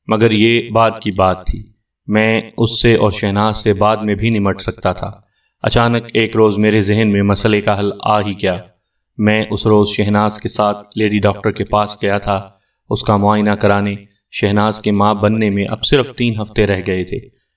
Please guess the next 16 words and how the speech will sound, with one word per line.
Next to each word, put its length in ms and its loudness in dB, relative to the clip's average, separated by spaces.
मैंने 220 4
सोचा 420 2
कि 160 -4
शहनाज 460 0
को 140 0
बहरहाल 480 0
अस्पताल 520 0
दाखिल 320 -2
होना 240 0
पड़ेगा 400 -6
और 120 2
वो 120 4
कोठी 300 2
में 100 2
नहीं 240 0
होगी। 280 -6